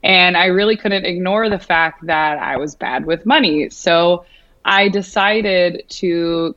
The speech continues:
keep blogging about mental health and personal growth, um, but I decided to also start sharing my budget every month on the internet for everybody to read. So I would literally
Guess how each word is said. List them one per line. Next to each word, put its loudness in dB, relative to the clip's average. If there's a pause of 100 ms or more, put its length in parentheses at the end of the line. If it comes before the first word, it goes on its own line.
keep 0
blogging 2
about 0
mental -2
health 0
and -8
personal -6
growth, 2 (120)
um, 0 (100)
but -2
I 0
decided -2
to -2
also -2
start -4
sharing 0
my 0
budget -2
every -2
month -4
on -2
the -2
internet 0
for -2
everybody 0
to -4
read. 4
So 4
I 4
would 2
literally 4